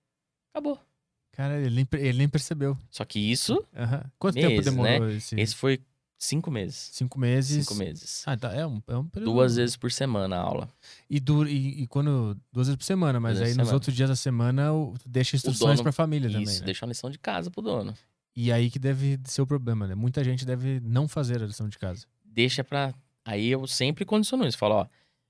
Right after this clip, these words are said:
Speaker 1: o resultado do processo aqui vai ser é o seu comprometimento. Se você não se comprometer,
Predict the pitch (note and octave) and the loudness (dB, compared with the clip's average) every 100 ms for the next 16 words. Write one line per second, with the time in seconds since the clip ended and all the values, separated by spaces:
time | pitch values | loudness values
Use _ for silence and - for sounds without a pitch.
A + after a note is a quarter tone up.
0 | _ _ G2 G2+ G2 F#2+ G#2+ C3 B2+ - | _ _ -4 -2 -2 0 -2 -2 -6 0
1 | G2 A#2 F#3 G#3 D3+ - A2 - G2 F#2+ | 2 2 0 -2 -6 -4 -4 0 0 0
2 | - - A#2 E3 C#3+ - _ _ A2 G2+ | -4 -8 -6 -4 -6 -10 _ _ -10 -8
3 | G2 - - G2 G2 C3 A#3 _ _ _ | -4 -4 -4 -2 -2 -2 -6 _ _ _
4 | G2+ G2+ F#2 - F2+ G#2 C#3+ F3 G#3+ F4 | -10 -8 -6 -6 -8 -8 -8 -8 -8 -10
5 | A#4+ B2+ - - _ _ _ _ _ _ | -8 -10 -10 -20 _ _ _ _ _ _
6 | - G2+ - G#2 G#2 A#2 - G#3 G#3 G#3 | -6 -4 -2 0 2 0 0 -4 -2 -2
7 | A#3 - G2 G2 B2+ C4 | -2 -2 0 0 0 -2